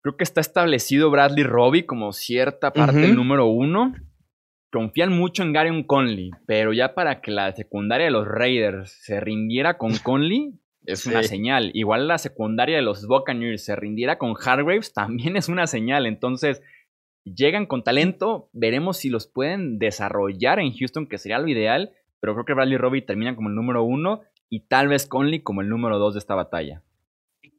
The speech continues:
Speaker 2: Además, los Texans, digo, confían en Garion Conley, pero como a medias, ¿no? Porque no ejercen la opción de quinto año con él. Entonces, es como a-, año de prueba, pudiera jugar, como se dice, con el chi-, con el, eh, chip en el shoulder,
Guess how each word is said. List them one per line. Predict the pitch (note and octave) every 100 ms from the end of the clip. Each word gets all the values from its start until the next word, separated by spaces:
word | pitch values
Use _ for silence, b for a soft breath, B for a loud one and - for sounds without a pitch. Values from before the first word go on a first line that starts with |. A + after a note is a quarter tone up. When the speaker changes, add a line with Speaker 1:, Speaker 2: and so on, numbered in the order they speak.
| _ _
Speaker 2:
Además, | D3 C#3 C#3+ F#3+
los | C4 -
Texans, | F#3 F#3 A#3 G3+
digo, | D#3 - -
confían | D3 C3+ A2+ C#3+ A3 B3+
en | F3+
Garion | D#3+ G3
Conley, | G3 E3+ A3+
pero | A3 G3+ D3
como | - A#2+ A2+
a |
medias, | C#3 B3 A3 C#3 B2
¿no? | E3 A#3+
Porque | - C3+ B2 B2 A#2+ A#2+ C3+
no | D3+ D#3+
ejercen | F3+ E3 F3 G#3 F#3
la |
opción | B2+ - D3 D#3+
de | D#3+
quinto | D#3 D#3 E3 D3+
año | D3+ E3 E3
con | E3+ D#3+
él. | D#3 A3 B B _ _ -
Entonces, | C#3+ D#3+ F#3 G3+
es | G#3+ G3+
como | A#3+ A3+ A3 F#3+ C#3+ -
a-, | B2 C#3 -
año | E3 A3+ A#3+
de | F3
prueba, | - G3 F#3 C#3+ A#2+
pudiera | - B2 D3 E3+ D#3+ C#3 C3
jugar, | - C3+ C3 D#3 E3 D#3
como | B2+
se | A#2 C#3+
dice, | D#3
con | C#3
el | B2
chi-, | A#2+ -
con | B2+ A#2+
el, | A#2+ F2+
eh, | A#2+ A#2 F2+ A#2
chip | - D3
en | C#3
el |
shoulder, | C3 D3+ D3+ F#3+